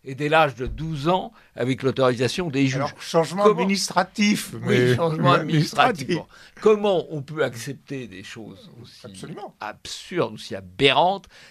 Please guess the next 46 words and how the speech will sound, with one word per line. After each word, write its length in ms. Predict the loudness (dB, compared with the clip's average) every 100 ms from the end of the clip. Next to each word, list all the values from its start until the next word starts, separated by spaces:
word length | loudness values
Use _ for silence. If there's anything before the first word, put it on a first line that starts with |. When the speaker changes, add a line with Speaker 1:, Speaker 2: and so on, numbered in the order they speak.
| -18
Speaker 1:
s'il 480 | -12 -8 -6 -6 -10
n'y 180 | 0 0
a 60 |
pas 340 | 2 0 -2 -4
derrière 640 | -8 -6 -6 -8 -8 -10 -12 -20 _ _
une 260 | -10 -2 -2
propagande 720 | -2 -2 0 2 2 2 0
absolument 800 | -4 -4 -2 -2 0 0 0 -6 _ -20
massive ? 640 | 0 0 0 -14 _ _ _ -20 -20 -20 _ 2
Et, 360 | 4 4 0 -2
euh, 380 | 2 4 4 2 -4 _ _ _ -20 -18
la, 300 | -8 0 4
la 140 | 6
propagande, 600 | 4 0 0 2 4 2
ça 120 | 0 -8
a 60 |
toujours 320 | -10 -10 -6
existé. 580 | -6 -8 -12 2 4 4
Quand 160 | 0 -10
César 400 | -12 -8 -2 0
Speaker 2:
Ah, 40 |
Speaker 1:
écrit 200 | -2 -6
Speaker 2:
vous, 60 | -4
Speaker 1:
La 120 | -4
guerre 220 | -2 -4
Speaker 2:
exactement, 560 | 0 -2 0 2 4 4
Speaker 1:
des 80 | 2
Gaules, 0 |
Speaker 2:
dans, 100 | 0
Speaker 1:
euh, 240 | -2 -2
Speaker 2:
dans 120 | -2
votre 240 | -2 -2 0
Speaker 1:
il 40 |
fait 120 | 2
de 60 | 4
la 80 | 4
Speaker 2:
introduction, 220 | 4 2
vous 80 | 4
le 60 |
rappelez 200 | 4 6
très 40 | 4
Speaker 1:
propagande. 280 | 4 2 0
Speaker 2:
bien, 100 | 2
Speaker 1:
Euh, 180 | 2
Speaker 2:
oui. 360 | 0 -6 -16 -8
Speaker 1:
euh, 180 | -6